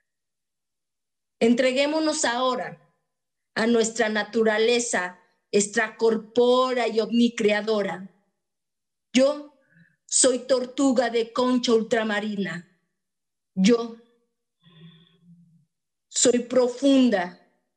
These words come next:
como los abismos de la tierra. Yo soy niña de ojos soñadores. Yo soy mujer.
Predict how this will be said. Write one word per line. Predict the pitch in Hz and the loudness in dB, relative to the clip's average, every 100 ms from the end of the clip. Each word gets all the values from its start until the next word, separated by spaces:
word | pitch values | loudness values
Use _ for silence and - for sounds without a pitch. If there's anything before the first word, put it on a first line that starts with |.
| _ _ | _ _
como | 240 233 233 | 0 2 2
los | 233 226 | 0 0
abismos | 226 208 247 254 247 226 208 | -4 -2 0 0 2 0 2
de | 214 | 0
la | 202 196 | -2 -4
tierra. | 226 220 196 170 - _ _ _ _ _ _ _ _ _ _ _ | 0 0 0 -6 -10 _ _ _ _ _ _ _ _ _ _ _
Yo | 285 | -2
soy | 277 330 302 | 0 0 0
niña | 285 302 285 240 196 208 _ _ _ _ _ _ _ _ | 0 4 4 4 2 -6 _ _ _ _ _ _ _ _
de | 208 233 | 2 4
ojos | 247 247 247 220 | 4 2 -2 -2
soñadores. | 233 220 214 214 220 208 170 - - - _ _ _ _ _ _ _ _ _ | 0 2 0 0 0 0 -4 -6 -10 -12 _ _ _ _ _ _ _ _ _
Yo | 240 220 214 - 170 _ _ _ _ _ _ _ _ _ | 2 2 -4 -16 -20 _ _ _ _ _ _ _ _ _
soy | - - 254 233 226 | -8 -2 0 0 0
mujer. | 214 202 220 180 - | -2 -2 -2 -2 -6